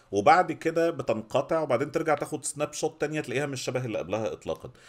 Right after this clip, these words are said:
لكن لو أنت بتتابع كل أسبوع، كل تلات، كل أربع، كل سبت، كل حد، هتشوف ال-،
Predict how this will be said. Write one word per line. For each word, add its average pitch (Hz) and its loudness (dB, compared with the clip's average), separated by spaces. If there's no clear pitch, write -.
لكن 120 4
لو 123 2
أنت 180 -2
بتتابع 165 0
كل 156 -4
أسبوع، 123 -2
كل 131 -4
تلات، 120 -2
كل 120 -6
أربع، 110 -2
كل 117 -4
سبت، 120 -4
كل 113 -6
حد، 123 -2
هتشوف 233 2
ال-، 202 -6